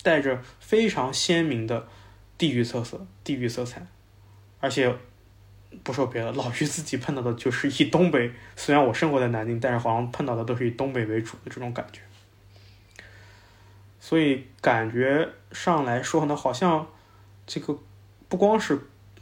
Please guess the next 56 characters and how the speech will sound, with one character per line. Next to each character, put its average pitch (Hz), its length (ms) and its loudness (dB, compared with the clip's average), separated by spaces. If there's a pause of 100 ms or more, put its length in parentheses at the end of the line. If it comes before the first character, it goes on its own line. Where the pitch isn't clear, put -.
(280)
人 151 540 2
分 127 320 -4
国 120 200 -6
界， - 280 -8
好 156 180 4
像， 196 300 4 (320)
呃， 185 200 2 (200)
鬼 143 280 4 (120)
也 143 180 2
分 135 300 0
国 127 200 4
界， 123 180 2 (100)
对 131 100 0
吧？ 120 300 0 (720)
但 151 260 4
这 190 140 4
个 143 200 4
我 117 200 2
觉 113 180 -2
得 180 120 0
呢， 185 140 0
也 120 200 -4
是 - 180 -10
跟 156 340 0 (360)
每 117 180 -4
个 117 120 -6
国 123 160 -6
家 139 100 0
的 131 100 0
传 127 300 -4
统 127 200 -4
啊、 117 200 -2
民 117 240 -4
俗 156 220 -8
啊 120 160 0
都 123 160 -2
有 131 120 0
关 147 180 -6
系 - 140 -4
的， 143 100 -4 (100)
所 - 220 -2
以 127 100 2
说 120 400 -2 (320)
流 131 160 2
传 127 180 -6
出 123 140 -6
来 120 80 0
的 120 100 -2
这 120 140 -8
些 127 80 -6
故 127 200 -10
事 - 220 -12
呢， 113 180 -10 (300)
才 120 300 -4
带 147 400 0
着 120 260 -6